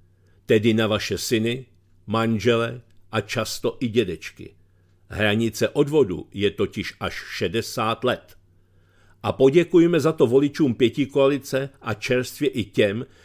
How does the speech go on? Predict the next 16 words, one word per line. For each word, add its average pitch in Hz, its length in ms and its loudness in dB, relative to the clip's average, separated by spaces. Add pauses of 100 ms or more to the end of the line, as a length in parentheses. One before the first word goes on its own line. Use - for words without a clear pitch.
(120)
kteří 131 360 0
se 135 220 0
rozhodují 131 580 2
pro 101 200 -2
generála 110 720 2
na 113 140 -6
Pražském 104 560 -6
hradu. 90 340 -6 (840)
Nakonec 110 520 -2
důležité. 90 680 -2 (540)
Ústavní 147 540 0
činitelé, 123 760 0 (200)
poslanci 117 760 0 (120)
a 117 80 0
jejich 117 400 0
rodiny 120 520 0